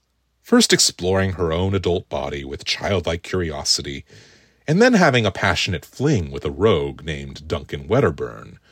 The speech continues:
a hilariously over-the-top Mark Ruffalo. When they have sex for the first time, the movie, which until now has mostly been filmed in black and white,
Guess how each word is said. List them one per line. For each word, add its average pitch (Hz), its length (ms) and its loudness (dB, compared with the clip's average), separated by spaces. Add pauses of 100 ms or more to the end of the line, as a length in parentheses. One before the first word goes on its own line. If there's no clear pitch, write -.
(320)
a - 100 -4
hilariously 110 600 6
over-the-top 73 720 -2 (140)
Mark 65 220 -8
Ruffalo. 58 640 -4 (960)
When 190 160 6
they 269 140 6
have 104 140 4
sex - 340 2
for - 120 -4
the 80 60 -4
first - 340 -4
time, 76 480 -2 (360)
the 143 100 2
movie, 98 520 2 (380)
which 135 200 4
until 147 260 2
now 170 320 6
has 143 200 4
mostly 180 400 4
been 82 200 -2
filmed 69 420 -8
in 73 80 -8
black 71 300 -8
and 69 120 -12
white, 71 440 -4